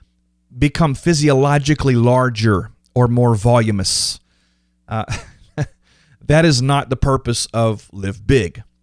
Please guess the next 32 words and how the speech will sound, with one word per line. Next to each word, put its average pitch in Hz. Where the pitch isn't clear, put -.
It's -
not 151
what 160
I'm 143
talking 110
about. 85
What 165
I 165
am 233
talking 131
about 101
here 113
is 131
something 131
very 135
unique 127
and 120
different. 127
Here's 233
what 196
I 131
know. 107
Most 185
people 170
scale 185
their 127
life, 123
their 135
dreams, 123
and 143
their 135
vision 127